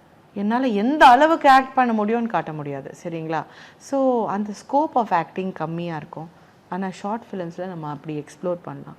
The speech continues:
So, ஃபுல்லா ஒர்க் பண்ணி, ஒர்க் பண்ணி, ஒர்க் பண்ணி, நீங்க ஒரு ஷார்ட் ஃபிலிம்ஸ் ஓட போர்ட்ஃபோலியோலேருந்து பைலட் ஃபிலிம்ஸ் மூவ் ஆயிட்டு, இது டைம் ஆகுங்க. Nothing happens like this.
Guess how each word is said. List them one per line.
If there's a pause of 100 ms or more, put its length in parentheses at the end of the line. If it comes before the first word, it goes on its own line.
(300)
So, (120)
ஃபுல்லா
ஒர்க்
பண்ணி,
ஒர்க்
பண்ணி,
ஒர்க்
பண்ணி,
நீங்க
ஒரு
ஷார்ட் (100)
ஃபிலிம்ஸ் (280)
ஓட
போர்ட்ஃபோலியோலேருந்து
பைலட்
ஃபிலிம்ஸ்
மூவ்
ஆயிட்டு, (200)
இது
டைம்
ஆகுங்க. (560)
Nothing
happens (100)
like
this.